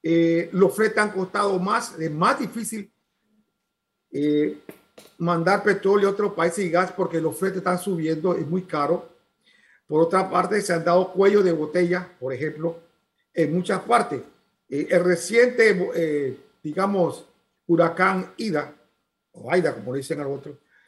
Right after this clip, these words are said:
eh, provocó que en el Golfo de México, donde saca de Estados Unidos mucho petróleo, se paralizara mucha, mucha producción. Y eso también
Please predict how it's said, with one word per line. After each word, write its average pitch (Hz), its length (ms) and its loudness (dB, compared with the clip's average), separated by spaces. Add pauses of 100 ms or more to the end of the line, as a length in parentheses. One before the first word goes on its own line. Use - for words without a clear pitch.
(320)
eh, 165 380 0
provocó 180 680 4
que 214 80 0
en 185 100 2
el 165 140 0
Golfo 208 360 0
de 175 140 2
México, 190 460 -2
donde 143 260 -6
saca 175 300 -2
de 175 60 2
Estados 170 280 -2
Unidos 165 260 -2
mucho 170 240 -6
petróleo, 170 540 -2 (500)
se 147 120 -4
paralizara 143 680 -4
mucha, 143 480 -6 (680)
mucha 147 280 -2
producción. 127 520 -4
Y - 60 -8
eso 185 140 2
también 175 300 -4